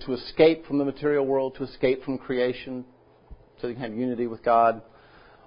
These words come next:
Um, Wright asserts, and I think correctly about Paul, that no, no, no, that's not the biblical or the Pauline understanding at all. It's God redeeming his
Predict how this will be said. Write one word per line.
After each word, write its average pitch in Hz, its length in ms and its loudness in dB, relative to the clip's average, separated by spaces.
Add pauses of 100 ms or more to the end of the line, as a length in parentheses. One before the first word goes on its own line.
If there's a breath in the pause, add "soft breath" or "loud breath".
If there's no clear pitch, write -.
Um, 120 300 0
Wright 131 380 6
asserts, 127 480 -4
and 120 80 -8
I 113 60 -4
think 113 200 -8
correctly 131 360 2
about 107 300 0
Paul, 127 280 4
that 101 100 -4
no, 117 80 -4
no, 143 100 -4
no, 143 240 -2
that's 110 220 -2
not 135 140 -2
the - 60 -8
biblical 131 400 0
or 117 80 4
the 107 60 -6
Pauline 120 360 2
understanding 104 480 -4
at 98 60 -2
all. 95 400 0 (580 soft breath)
It's 113 220 -6
God 139 420 8 (200)
redeeming 127 760 2
his 113 240 -6